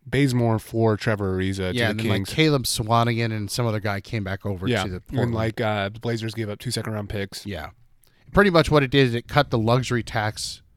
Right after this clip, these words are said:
Speaker 2: penalty for the Blazers in half.
Speaker 1: Yeah, which I, I mean, uh, it's looking like they're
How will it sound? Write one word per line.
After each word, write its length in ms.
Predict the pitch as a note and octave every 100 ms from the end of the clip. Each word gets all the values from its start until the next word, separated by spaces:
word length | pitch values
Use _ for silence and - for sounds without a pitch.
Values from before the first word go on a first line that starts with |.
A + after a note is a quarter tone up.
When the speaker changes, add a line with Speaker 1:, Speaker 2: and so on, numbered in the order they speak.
| _ _ -
Speaker 2:
penalty 500 | - C3 A2 G#2+ G#2
for 180 | - B2
the 80 | G#2
Blazers 380 | A2+ F#2+ F#2+
in 80 | F2
half. 340 | - - - - _
Speaker 1:
Yeah, 320 | - A#2 F#2 F#2+ _
which 260 | D#3+ D#3+ -
I, 520 | D3+ E3 C#3+ B2+ A#2+ E2
I 80 | G2+
mean, 360 | C3+ B2+ A#2+ A2+ _ D3+
uh, 120 | B2 B2+
it's 180 | B2 -
looking 200 | C3+ B2
like 140 | A#2
they're 140 | A2+